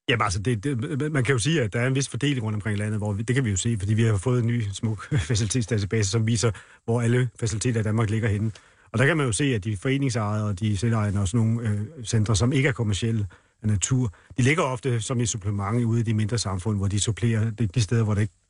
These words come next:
hvor det ikke er muligt at lave en normal forretning for fitnessfolk, for eksempel.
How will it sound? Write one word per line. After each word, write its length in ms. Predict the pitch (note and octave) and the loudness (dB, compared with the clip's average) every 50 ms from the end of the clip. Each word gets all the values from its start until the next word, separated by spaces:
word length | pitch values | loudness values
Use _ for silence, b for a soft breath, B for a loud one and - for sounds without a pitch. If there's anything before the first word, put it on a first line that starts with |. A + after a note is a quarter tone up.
| - - | -12 -4
hvor 100 | - A2 | -2 0
det 60 | G#2+ | 0
ikke 100 | A2 A2 | 2 2
er 40 | A#2 | 2
muligt 160 | G#2+ G#2+ A2+ | 2 2 2
at 60 | A2+ | 2
lave 120 | G#2+ G#2+ G#2+ | 2 2 2
en 60 | A#2 | 2
normal 260 | A#2+ A2 G#2 A2 A2+ | 2 0 0 -2 -4
forretning 500 | G#2 - G2 F#2+ F2 E2+ - A#2+ A2 G2+ | -6 -8 -6 -6 -6 -2 0 0 0 2
for 220 | - A2+ G2+ F2+ B B B B B - | 2 2 0 0 B B B B B -4
fitnessfolk, 440 | A#2 F#2 A2 G2+ - - G2 G2 F#2+ | -2 -2 -2 -2 -2 -2 -2 -4 -4
for 80 | - G#2 | -6 -8
eksempel. 380 | F#2 - G2+ F2+ - G#2 F#2+ | -12 -12 -14 -10 -8 -8 -8